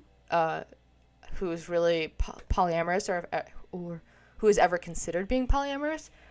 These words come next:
But it's one of those things that it's like, this could be easily done. And something that I would, I would,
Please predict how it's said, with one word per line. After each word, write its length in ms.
But 240
it's 140
one 80
of 60
those 140
things 200
that 100
it's 160
like, 320
this 140
could 220
be 260
easily 500
done. 460
And 280
something 380
that 140
I 120
would, 200
I 80
would, 200